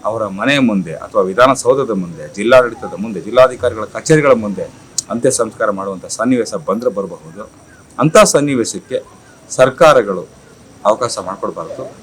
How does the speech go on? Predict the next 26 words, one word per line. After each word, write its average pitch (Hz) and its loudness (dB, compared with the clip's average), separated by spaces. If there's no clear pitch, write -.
ತಕ್ಷಣ 190 4
ಈ 156 2
ಸಮಸ್ಯೆಗಳನ್ನ 123 -4
ಪರಿಹರಿಸಲಿಕ್ಕೆ 113 -4
ಕ್ರಮ 101 -6
ಕೈಗೊಳ್ಳಬೇಕು. 82 -14
ಬಹುತೇಕ 170 4
ಕಡೆ 170 4
ಸಮ-, 131 -2
ಸ್ಮಶಾನಗಳಿದೆ, 120 2
ಸರ್ಕಾರಿ 131 -4
ಸ್ಮಶಾನಗಳಿದೆ. 101 -2
ಆದ್ರೆ 113 0
ಆ 120 0
ಎಲ್ಲವನ್ನು 127 -2
ಏನು 143 6
ಈ 123 6
ಬಲಾಢ್ಯರು 127 6
ಅಂತ 110 2
ಇರ್ತಾರೆ, - 0
ಒಂದೊಂದು 110 0
ಹಳ್ಳಿಗಳಲ್ಲಿ 117 4
ಇರ್ತಕ್ಕಂಥ 107 -2
ಬಲಾಢ್ಯರು 104 0
ಒತ್ತುವರಿ 107 -2
ಮಾಡ್ಕೊಂಡಿದ್ದಾರೆ, - -12